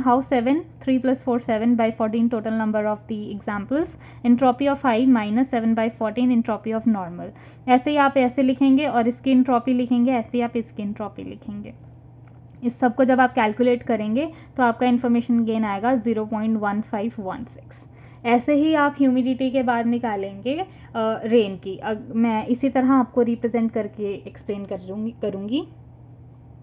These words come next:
तो यहाँ पर मैंने जब, अ,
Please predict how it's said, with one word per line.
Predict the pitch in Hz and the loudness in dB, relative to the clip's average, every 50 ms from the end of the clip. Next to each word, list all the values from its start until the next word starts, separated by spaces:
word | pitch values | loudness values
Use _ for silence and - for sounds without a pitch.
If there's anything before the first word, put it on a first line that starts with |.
| - - - - - - - - - - - - - - - _ _ _ _ _ _ _ _ _ _ _ _ _ _ _ _ _ _ _ _ - | -20 -20 -20 -20 -20 -20 -20 -20 -20 -20 -20 -20 -20 -20 -20 _ _ _ _ _ _ _ _ _ _ _ _ _ _ _ _ _ _ _ _ -6
तो | 269 | -6
यहाँ | 262 220 262 254 226 254 262 | -4 -4 -4 -4 -4 -4 -6
पर | 262 - 254 240 269 339 - - _ _ _ _ _ _ _ _ - - _ _ _ - - | -6 -4 -4 -4 -4 -4 -6 -10 _ _ _ _ _ _ _ _ -20 -20 _ _ _ -10 -8
मैंने | 226 240 - 233 247 247 | -6 -4 -4 -4 -4 -2
जब, | - 254 247 220 208 220 | -2 -2 -2 -2 -4 -6
अ, | 240 240 233 233 233 | -4 -2 -2 -2 -4